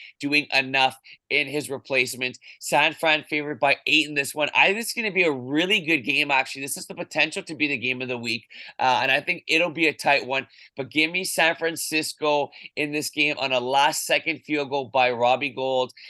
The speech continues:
I'm gonna go final score twenty-six twenty-three. San Francisco, uh, wins this game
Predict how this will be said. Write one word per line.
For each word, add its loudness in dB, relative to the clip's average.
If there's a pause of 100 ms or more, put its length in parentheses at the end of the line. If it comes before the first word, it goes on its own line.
(120)
I'm 2
gonna -2
go -2 (200)
final 4
score 0 (380)
twenty-six -2 (220)
twenty-three. -4
San 2
Francisco, -4 (280)
uh, 2
wins -4
this -6
game 0